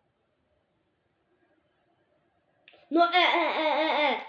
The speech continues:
Ta-, tak już nie będzie, tak już nie będzie. D-, da-, daj to, daj to, daj to. Fajnie. Poda-, odebrałem, ale na out. Nie!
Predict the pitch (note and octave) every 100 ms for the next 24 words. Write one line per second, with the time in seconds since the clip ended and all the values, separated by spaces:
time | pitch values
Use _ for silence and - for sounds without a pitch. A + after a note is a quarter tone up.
0 | - D#4+ B3+ C4 F4+ G#4 A4 G#4+ F#4 C#4+
1 | B3+ D#4+ F4 A4+ G#4+ F#4+ D4+ B3+ C#4+ C4+
2 | B3+ C#4+ D#4+ - - B3+ F4+ C#4+ G4 G4+
3 | D#4+ D4 F#4 F#4 D4+ F4+ F#4 D4+ A#3 -
4 | - _ _ - _ _ _ _ _ _
5 | _ _ _ _ _ F4 _ _ _ _
6 | _ _ _ _ _ _ _ - - B3
7 | B3 B3 B3 C#4 - - _ - C4+ C4+
8 | C4+ C#4 E4+ D4 - A3+ - _ _ _
9 | - _ C4 C4+ C#4+ D4 D4+ D4+ D4 D4
10 | C#4+ C#4 C#4+ C4 B3 B3 - - - -
11 | _ _ _ _ _ _ _ _ _ _
12 | _ - C4